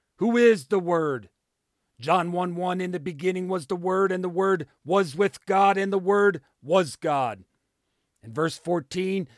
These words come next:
"And the Word was made flesh and dwelled among us, and we beheld his glory, the glory of the only begotten of the Father, full of grace and truth." How much does this gift cost? It is free.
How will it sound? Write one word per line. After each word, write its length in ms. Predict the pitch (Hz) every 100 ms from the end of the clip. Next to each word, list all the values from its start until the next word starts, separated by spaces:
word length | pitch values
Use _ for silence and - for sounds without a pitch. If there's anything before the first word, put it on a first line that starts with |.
| _
"And 180 | - 180
the 60 | 170
Word 320 | 160 190 185
was 180 | 190 147
made 220 | 196 185
flesh 560 | - 202 190 175 - - _ _ _ _
and 120 | 143
dwelled 280 | 151 190 185
among 320 | 180 196 190
us, 200 | 170 -
and 100 | 170
we 100 | 170
beheld 400 | 139 170 175 160
his 140 | 156
glory, 480 | 120 165 160 147 127 - _ _
the 100 | 156
glory 400 | 147 160 160 156
of 100 | 143
the 160 | 151 151
only 220 | 147 143
begotten 480 | 131 127 147 160 147
of 80 |
the 100 | 135
Father, 360 | 135 143 139 135
full 220 | - 139 135
of 100 | 113
grace 300 | 143 139 131
and 120 | 131
truth." 460 | - 180 175 147 _ _ _ _ _ _ _ _ _ -
How 120 | 180
much 280 | 202 190 -
does 200 | 196 151
this 180 | 196
gift 300 | - 196 196
cost? 560 | - 202 208 190 - _ _ _ _ _ -
It 100 | 165
is 240 | 214 165
free. 540 | - 208 247 240 208